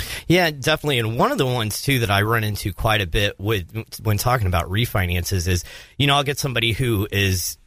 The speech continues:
they just have a lot of credit card debt or other type of debt, and they're struggling to make payments. And then I talk to them about rolling it into the mortgage, and they're like, "Well, I don't want my balance to increase." And, you know, the, realistically, you owe that money. It doesn't matter if it's attached to your mortgage or if it's credit cards, but,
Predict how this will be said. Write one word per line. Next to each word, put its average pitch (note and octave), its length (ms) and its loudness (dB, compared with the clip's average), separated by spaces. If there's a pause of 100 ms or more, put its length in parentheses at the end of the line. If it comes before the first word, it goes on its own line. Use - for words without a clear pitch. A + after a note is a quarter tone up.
(300)
they A2 140 2
just A2 220 0
have A#2+ 220 0
a G2 80 0
lot G#2 380 0
of G2 140 -6
credit A2+ 240 -2
card F#2+ 240 -2
debt F#2 240 0
or F#2 100 0
other A2+ 180 0
type G2+ 220 -2
of F#2 80 -4
debt, G2 220 0
and F#2 140 0
they're F2+ 120 2
struggling A#2 480 0
to F2+ 80 -4
make F2+ 220 -2
payments. C3 520 0 (460)
And A#2 160 2
then A#2 100 2
I G#2+ 120 2
talk C#3 240 0
to C#3 100 0
them A2+ 80 0
about G2+ 320 0
rolling A2 380 0
it F2+ 160 -4
into D3 340 2
the G#2+ 60 -2
mortgage, F#2+ 520 0
and F2+ 300 -2
they're F#2 100 2
like, F#2 220 0
"Well, G2 100 2
I G2+ 140 4
don't G#2 140 0
want G2+ 160 -4
my E2+ 100 2
balance C3 440 0
to C3 60 -4
increase." B2 440 0
And, C3 120 -4 (280)
you F3 100 4
know, F3 80 4
the, D3 400 -2
realistically, C#3+ 800 2
you C3+ 300 0
owe C3+ 180 4
that A#2+ 180 0
money. G2+ 380 -2
It B2+ 100 -2
doesn't D3 220 0
matter C3+ 200 0
if B2+ 100 -2
it's B2 160 -6
attached C#3 420 -2
to C3 60 -4
your G#2 100 0
mortgage C3 420 2
or A2+ 60 0
if F#2 140 -4
it's F2+ 140 -8
credit F3 260 2
cards, F2+ 320 -2
but, - 240 -4